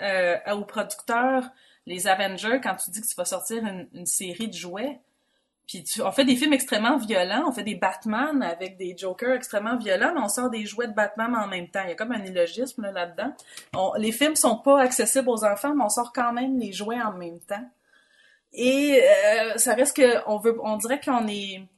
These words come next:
chochotte à, à développer le marché du jouet, euh, dans la figurine pour petites filles. Euh, même s'il y a du monde qui a envie d'avoir des, des, des Black Widow, des choses comme ça. Euh, fait que bref, je, je pense qu'il y a ça qui joue sur le fait que Wonder Woman,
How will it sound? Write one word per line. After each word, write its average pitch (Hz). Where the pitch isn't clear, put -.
chochotte 285
à, 208
à 185
développer 208
le 247
marché 220
du 202
jouet, 214
euh, -
dans 190
la 190
figurine 202
pour 208
petites -
filles. 311
Euh, 170
même 214
s'il 202
y 185
a -
du 180
monde 226
qui 294
a 214
envie -
d'avoir 190
des, 185
des, 165
des 165
Black 180
Widow, 190
des 170
choses 180
comme 170
ça. 220
Euh, 170
fait 202
que -
bref, 262
je, 202
je 214
pense 262
qu'il 320
y 233
a 220
ça 262
qui 226
joue 240
sur 240
le 190
fait 240
que 247
Wonder 190
Woman, 190